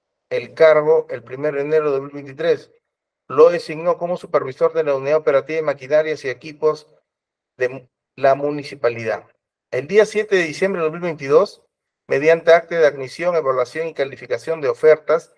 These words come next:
el Comité de Selección por unanimidad otorgó la buena pro del proceso de adjudicación simplificada número cero treinta y tres, dos mil veintidós al Consorcio Trujillo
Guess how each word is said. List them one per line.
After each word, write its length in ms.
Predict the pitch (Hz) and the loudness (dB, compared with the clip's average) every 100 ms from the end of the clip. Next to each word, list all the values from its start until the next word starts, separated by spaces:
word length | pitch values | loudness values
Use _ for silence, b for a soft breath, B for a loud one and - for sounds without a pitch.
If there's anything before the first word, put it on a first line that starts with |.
| _ _ _ - | _ _ _ -8
el 140 | 131 | -4
Comité 340 | 143 143 143 196 | -2 -2 0 0
de 80 | |
Selección 560 | 185 160 143 135 170 165 | 0 -4 -4 -2 -4 0
por 160 | 160 151 | -2 -2
unanimidad 640 | 143 135 131 135 160 - | -2 -2 -2 2 2 4
otorgó 400 | 139 135 131 151 | -2 0 2 4
la 80 | 156 | 4
buena 320 | 156 156 143 | 2 0 0
pro 180 | 156 170 | 0 0
del 140 | 156 | 0
proceso 560 | - 131 160 160 170 160 b b _ _ | -4 -8 -6 -6 -4 -6 b b _ _
de 100 | 147 | -10
adjudicación 1000 | 165 - 156 147 135 - 170 165 170 - _ _ _ | -10 -8 -6 0 0 0 -2 0 -2 -12 _ _ _
simplificada 680 | - 139 143 135 143 185 160 | -18 -14 -12 -10 -4 2 2
número 340 | 151 165 156 | 2 2 2
cero 260 | 156 160 165 | 2 0 0
treinta 260 | 147 135 131 | -2 -4 -6
y 60 | |
tres, 200 | 135 170 | -2 0
dos 120 | 156 | 0
mil 100 | 147 | -4
veintidós 560 | 151 143 135 156 190 - | -8 -10 -10 -8 -8 -8
al 200 | 127 127 | -8 -6
Consorcio 500 | 127 127 165 160 165 | -6 0 0 0 -6
Trujillo 500 | 151 143 202 156 - | -12 -10 -4 -4 -6